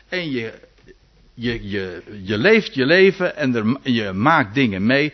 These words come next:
Dan zijn er talloze dingen waar je gewoon naar de mens gesproken bang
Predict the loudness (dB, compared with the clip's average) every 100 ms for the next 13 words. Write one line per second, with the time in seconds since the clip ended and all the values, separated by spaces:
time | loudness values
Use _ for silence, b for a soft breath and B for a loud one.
0 | B -4 -2 -2 0 2 4 2 -2 -4
1 | 0 2 4 4 2 0 0 0 -4 -10
2 | B 0 2 2 -2 0 2 2 4 6
3 | 4 0 -10 -6 4 8 10 8 4 0
4 | -2 -2 0 2 2 0 -6 B B B
5 | -20 -20 -2 4 4 4 -2